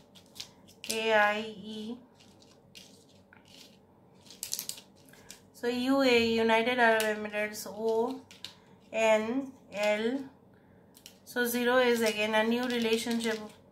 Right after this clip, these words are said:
bilkul. Okay. So W H N A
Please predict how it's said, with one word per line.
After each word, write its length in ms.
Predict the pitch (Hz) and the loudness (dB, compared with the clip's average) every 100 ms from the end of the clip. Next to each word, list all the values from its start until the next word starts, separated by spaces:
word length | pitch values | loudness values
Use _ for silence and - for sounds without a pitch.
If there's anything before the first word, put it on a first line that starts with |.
| _ 208 | _ -16
bilkul. 500 | 208 214 208 202 226 - - - - - - | -12 -12 -12 -12 -14 -18 -20 -20 -20 -20 -14
Okay. 380 | 190 180 180 180 190 190 - _ - - - - - - - - - - - - - - - - - - - - - - - - - - - - - - - - | -10 -10 -10 -16 -16 -20 -20 _ -20 -20 -20 -20 -20 -20 -20 -20 -20 -20 -20 -16 -18 -18 -20 -20 -20 -20 -20 -20 -20 -20 -20 -20 -20 -20 -20 -20 -20 -20 -20 -20
So 480 | - 233 233 247 294 - - - - - - - - - - - - - - - - 214 | -12 -6 -2 -2 -4 -12 -20 -20 -20 -20 -20 -20 -20 -20 -20 -20 -20 -20 -20 -20 -20 -6
W 580 | 214 233 233 233 262 277 | 4 4 4 0 2 4
H 540 | 269 240 247 233 - - - | 4 2 0 -2 -8 -8 -6
N 540 | 214 220 226 240 254 - - - - 208 | -2 0 0 -2 -6 -14 -20 -20 -20 -6
A 480 | 214 233 233 254 | -2 0 0 -2